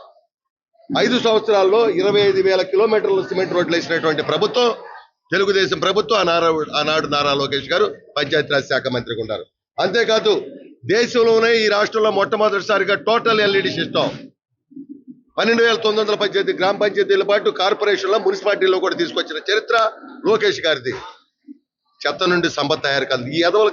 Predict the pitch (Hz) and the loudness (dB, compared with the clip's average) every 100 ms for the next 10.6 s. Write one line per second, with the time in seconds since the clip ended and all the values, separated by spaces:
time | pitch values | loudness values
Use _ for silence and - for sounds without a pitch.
0 | - 180 190 196 185 170 180 190 240 233 | 0 -4 0 0 0 0 0 0 2 0
1 | 170 - _ - 175 208 - 180 - 220 | -2 -16 _ -6 -2 0 0 -2 -2 -2
2 | 208 196 196 202 180 247 185 190 226 208 | -2 0 0 0 0 0 2 2 2 2
3 | 196 185 175 180 247 233 - - _ - | 0 0 -2 -2 0 -2 -4 -12 _ -4
4 | 202 226 220 185 185 127 160 165 123 147 | 0 2 2 0 -2 0 -2 -4 -6 -6
5 | - 131 110 - _ _ _ - - - | -4 -6 -6 -14 _ _ _ -20 -20 -20
6 | - - - 180 240 185 208 240 226 226 | -20 -20 -10 0 0 2 0 2 0 0
7 | 214 196 202 226 220 220 202 202 185 165 | 0 0 0 0 0 2 0 0 -2 0
8 | 190 220 214 143 - - - - - _ | 2 4 2 0 -10 -16 -18 -20 -20 _
9 | _ _ - 180 247 240 233 220 208 208 | _ _ -6 -4 0 0 0 2 0 0
10 | 208 202 185 190 233 233 | 0 2 2 2 2 2